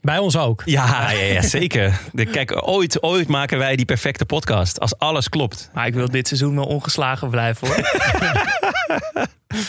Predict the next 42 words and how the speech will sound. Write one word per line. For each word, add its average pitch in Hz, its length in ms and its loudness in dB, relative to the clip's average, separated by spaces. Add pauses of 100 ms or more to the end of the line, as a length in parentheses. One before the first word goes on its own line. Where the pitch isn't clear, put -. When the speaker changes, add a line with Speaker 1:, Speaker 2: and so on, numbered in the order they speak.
(200)
Speaker 2:
Ah, 107 140 -4
dan 113 100 2
zullen 139 200 2
we 131 60 0
gewoon 123 200 0
keihard 131 260 -2
moeten 120 220 2
werken. 123 320 0
En 101 120 2
dan 104 80 2
zullen 123 220 2
de 123 80 2
neuzen 123 360 2
dezelfde 117 320 2
kant 147 220 -2
op 135 60 -6
moeten 107 220 0
staan. 101 280 0
Speaker 3:
Kijk, 113 220 -2
Speaker 2:
En, 104 80 -4
Speaker 3:
eh, 120 160 0
je 123 60 0
Speaker 2:
eh, 113 60 0
Speaker 3:
geeft 110 180 0
gewoon 131 160 -2
honderdtwintig 131 500 -2
procent 123 500 -2
en, 120 280 0
eh, 120 120 0
Speaker 2:
Ja, 120 220 -2
de 104 80 2
bal 104 200 2
is 101 60 4
rond 104 220 4
natuurlijk. 95 500 2
En, 101 420 2
eh, 101 60 4
hè? 101 420 2 (340)
Speaker 3:
Ja. 151 360 -2 (100)
Ja, 165 160 0
nieuw 185 200 2
seizoen. 185 520 0